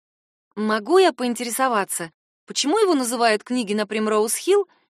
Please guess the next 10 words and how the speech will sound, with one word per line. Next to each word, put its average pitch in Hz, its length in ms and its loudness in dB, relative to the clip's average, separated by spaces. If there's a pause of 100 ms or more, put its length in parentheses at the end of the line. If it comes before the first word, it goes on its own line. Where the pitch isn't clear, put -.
(240)
если 254 300 -6
магазин 247 500 2
находится 226 680 -2
не 240 500 -2
на 277 140 -2
Примроуз-Хилл?» 208 920 -2 (1200)
Миссис 185 520 -2
Уэзерфорд 285 600 -2 (280)
мечтательно 320 680 2
улыбнулась, 226 720 -2